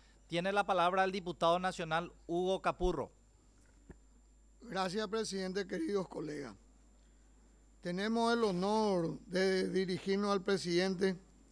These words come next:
Speaker 2: con el objeto de presentar para su estudio y consideración y aprobación el proyecto de ley que declara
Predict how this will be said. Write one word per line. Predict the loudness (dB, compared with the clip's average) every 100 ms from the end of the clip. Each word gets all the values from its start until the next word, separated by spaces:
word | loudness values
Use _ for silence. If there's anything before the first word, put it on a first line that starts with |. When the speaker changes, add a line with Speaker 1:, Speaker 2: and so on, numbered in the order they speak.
| -20 -20 -20 -20
Speaker 2:
con | -4 0
el | 4 4
objeto | 2 2 2 4
de | 4
presentar | 4 4 0 2 2 4
para | 4 4
su | 6 4
estudio | 6 4 6 8
y | 8
consideración | 6 4 6 6 4 2 0
y | 2
aprobación | 2 4 4 4 2 2
el | 0
proyecto | 2 2 6 6 6
de | 4
ley | 4 4
que | 4
declara | 4 2 6 6 6 2